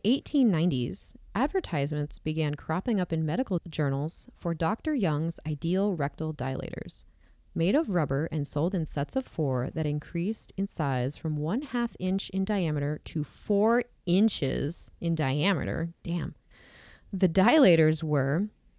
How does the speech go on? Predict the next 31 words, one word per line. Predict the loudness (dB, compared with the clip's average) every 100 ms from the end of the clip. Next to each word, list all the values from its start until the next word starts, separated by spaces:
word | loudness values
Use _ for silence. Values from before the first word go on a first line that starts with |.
| _
Victorian | -4 -4 -2 0 2 2
butt | 0 -2
plugs | 0 0 -2 -4
sold | 0 0
under | 0 0 -2
the | -2
guise | 0 0 -2
of | -6
health | -6 -6 -4
aids. | -4 -4 -10 -18 -20 -20 -20 -20 -6
The | -4
advertisements | 0 2 2 2 2 2 -2
claimed | -2 0 2 0
that | -2 -2
rectal | -2 -2 -2 -2
dilators | 0 0 2 2 0 0
were | -4
particularly | -4 -8 -6 -4 -2 0 0 2 2
useful | 2 0 -2 -4
for | -4
cases | -6 -2 -2 -2 -4
of | -8
chronic | -6 -4 -2 -2
constipation | -4 -2 -2 -4 -6 -4 -4 -4 -2 -2 -4 -8 _ -20 _ _ _
and | -2 -2
hemorrhoids, | 0 2 2 2 0 -2 -4 -8
or | -4 -2
what | 0
they | -2
called | -4 -4 -6
piles, | -8 -4 -2 0 -2 -4